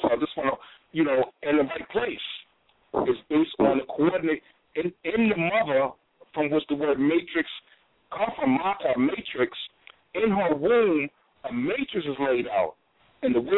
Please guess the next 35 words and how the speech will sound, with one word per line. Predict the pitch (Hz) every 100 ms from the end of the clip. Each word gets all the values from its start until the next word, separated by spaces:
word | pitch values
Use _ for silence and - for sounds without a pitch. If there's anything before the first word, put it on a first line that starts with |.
| 202
the |
matrix | 175 170 202 185
is | 165 151
laid | 160 160
out | 208 175
is | 127 -
first | - 208 208 -
the |
y-axis | 123 170 214 - 151 - 135
is | 127
laid | 131 135 131 120
out | 120 -
because | - 135 -
first | 175 190
thing | 175
that | 147 -
forms | 208 202 147
is | 135
what's | 135 139
called | - 160 139
the | 123
neural | 120 156 165 156 143 -
tube | 240 247 170 104 _ _ _ _ 127
with | 131
the |
melanin | 117 135 - 220 160 127
in | 117
it, | 117 _ _ _ _
which | - 135
eventually | 131 165 185 175 160
forms | 160 147 135
into | 131 143
the | 120 -
spinal | 208 247 196 -
column. | 143 120 95 80